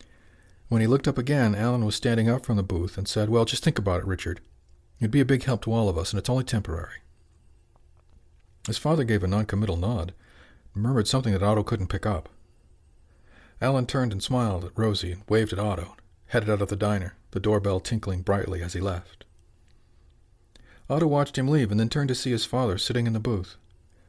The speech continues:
His hands were cupped around the coffee cup, and he had an expression that Otto couldn't quite place. It looked like amusement or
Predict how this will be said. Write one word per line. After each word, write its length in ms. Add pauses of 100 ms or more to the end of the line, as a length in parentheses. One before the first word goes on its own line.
(140)
His 140
hands 220
were 60
cupped 280
around 200
the 60
coffee 300
cup, 220
and 80
he 60
had 140
an 60
expression 500
that 120
Otto 280
couldn't 300
quite 320
place. 440
It 120
looked 180
like 240 (580)
amusement 760
or 360